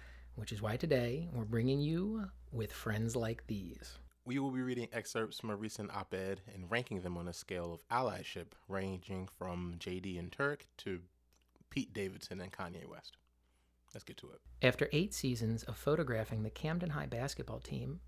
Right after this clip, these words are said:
Speaker 1: I believe the twenty twenty-one twenty twenty-two squad, with a thirty-one three record, was probably the best Panther team I'd seen. As rough as things could get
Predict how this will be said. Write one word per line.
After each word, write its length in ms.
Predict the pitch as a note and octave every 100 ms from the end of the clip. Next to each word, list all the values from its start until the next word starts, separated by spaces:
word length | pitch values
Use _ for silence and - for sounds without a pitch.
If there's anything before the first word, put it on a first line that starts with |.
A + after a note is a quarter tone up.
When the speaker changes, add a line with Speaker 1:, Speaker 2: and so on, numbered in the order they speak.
| - -
Speaker 1:
I 140 | A#2
believe 480 | D#3 D#3+ A#2+ G#2+ A#2
the 80 | C3+
twenty 260 | - A#2
twenty-one 580 | D3 D#3 D3+ A#2 G2+ G2+
twenty 260 | - G#2+ B2
twenty-two 420 | - A2+ A2 A2
squad, 580 | - - D3+ F#2+ - - -
with 180 | - A2
a 80 | A2+
thirty-one 720 | - C3+ C#3 D#3 C3 A#2+ A#2 - -
three 340 | - C3+ B2+ A2
record, 500 | A#2 B2+ - - D3+ - - - - -
was 120 | B2
probably 440 | - E3+ G3+ D#3 B2
the 100 | A2+
best 280 | A2 A#2 -
Panther 300 | A#2 A#2 B2
team 240 | - A#2
I'd 220 | A#2 G2+
seen. 280 | - G#2+ G#2+ - - - - - - -
As 160 | G#2+
rough 400 | A2 A2 C#3 -
as 140 | F3+ -
things 240 | C#3+ C#3+
could 200 | - C#3
get 300 | C3 A2 -